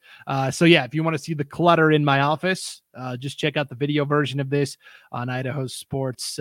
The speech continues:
dot com's YouTube channel, as well as the Facebook page. All right, enough of that technical jargon. Let's, let's dive into what happened last week, and I think we have to start with the Rigby Trojans, because across the board, I'm not sure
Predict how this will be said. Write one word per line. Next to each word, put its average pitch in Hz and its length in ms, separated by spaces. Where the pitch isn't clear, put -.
dot 127 240
com's 120 360
YouTube 147 320
channel, 139 380
as 117 100
well 123 160
as 113 200
the 110 100
Facebook 113 440
page. 107 260
All 151 100
right, 113 200
enough 220 220
of 185 100
that 170 180
technical 175 480
jargon. 160 520
Let's, 214 380
let's 277 220
dive 285 240
into 214 140
what 190 120
happened 156 320
last 147 360
week, 127 380
and 147 380
I - 80
think 208 220
we 160 100
have 175 220
to 156 80
start 156 340
with 143 400
the 139 120
Rigby 147 360
Trojans, 135 720
because 131 600
across 170 420
the 165 100
board, 151 520
I'm 139 140
not 165 220
sure 156 360